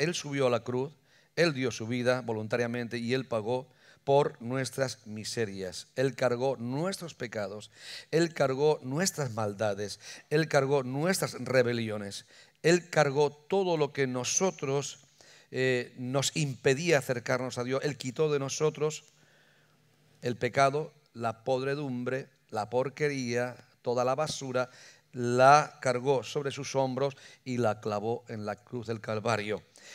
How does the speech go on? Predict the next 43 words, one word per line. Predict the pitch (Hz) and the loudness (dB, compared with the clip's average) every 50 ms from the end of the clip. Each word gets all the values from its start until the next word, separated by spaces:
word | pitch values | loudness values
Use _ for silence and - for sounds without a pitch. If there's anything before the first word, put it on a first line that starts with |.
| - - - | -20 -10 -4
Y | 120 131 | -2 -2
eso | 127 - 131 | -2 -2 -4
fue | 113 - 123 123 | -4 -2 -4 -4
un | 123 117 110 110 110 | -2 -4 -6 -8 -8
día | 110 156 160 151 135 | -6 0 2 2 2
de | 123 127 | 2 0
victoria, | 123 120 107 - - 135 127 123 123 131 131 123 - - - _ | -2 -4 -6 -6 -2 -2 -2 0 0 -2 -2 -2 -6 -16 -18 _
y | - 147 127 | -8 -8 -6
por | - - 127 123 | -2 -2 -2 -2
medio | 131 151 175 196 208 190 175 151 | -2 -4 -4 -4 -2 -2 -4 -4
de | 135 127 | -4 -4
que | 127 139 | -4 -4
Él | 151 170 | -4 -4
hizo | 185 - - 175 | -6 -6 -4 0
eso, | 170 156 139 - - 123 | 0 0 0 0 -4 -6
nosotros | 120 117 - - 131 113 - 117 113 | -6 -6 -6 -6 -6 -6 -6 -10 -10
podemos | - - 117 113 120 120 113 110 | -6 -6 -4 -4 -4 -4 -6 -6
hoy | - 117 117 | -6 -8 -8
tener | 110 - 113 110 110 104 | -6 -6 -6 -6 -6 -8
paz | 110 - - 185 202 - - - - - - - - _ _ _ _ _ _ | 0 8 10 10 10 10 2 -10 -20 -20 -20 -20 -20 _ _ _ _ _ _
para | - 127 120 120 | -2 0 2 2
con | 113 117 113 107 | 0 -2 -6 -4
Dios | 104 120 123 120 - | -2 -2 -2 -2 -2
por | - - - 104 95 | -8 -10 -8 -8 -8
medio | 101 101 107 110 107 107 110 107 104 | -6 -6 -6 -6 -6 -4 -4 -4 -2
de | 110 120 127 151 | 0 2 6 6
Él. | 160 147 110 92 - - - _ - - - _ _ - - - - - - - - - _ _ | 6 4 4 -2 -6 -14 -20 _ -20 -20 -20 _ _ -20 -20 -20 -20 -20 -20 -20 -20 -20 _ _
Entonces | 147 143 139 110 165 175 175 143 151 147 143 | 0 0 0 2 0 0 0 0 -2 -4 -2
Él | 147 143 135 | -4 -4 -4
dijo | 135 190 202 - 151 | -6 -6 -4 -4 0
que | 147 147 | 2 4
Él | 151 151 | 4 4
volvería | 135 139 131 127 127 135 135 139 127 | 4 2 2 4 2 4 4 4 4
otra | - 127 131 | 4 4 4
vez, | 135 127 107 - - | 4 2 0 -2 -6
y | - 135 | -6 0
ya | 123 156 175 | 2 2 2
no | 196 | 4
volvería | 196 190 190 180 180 175 175 175 170 | 4 4 4 4 4 4 6 4 4
como | 165 156 147 147 | 4 2 4 4
el | 143 135 | 4 4
siervo | - - 143 156 151 143 139 143 135 | 4 2 2 4 2 4 4 2 0
sufriente, | - 143 131 - - 135 143 135 131 117 - 147 143 147 | 0 -4 -6 -8 -4 -2 -2 -2 -2 0 -2 -2 -2 -2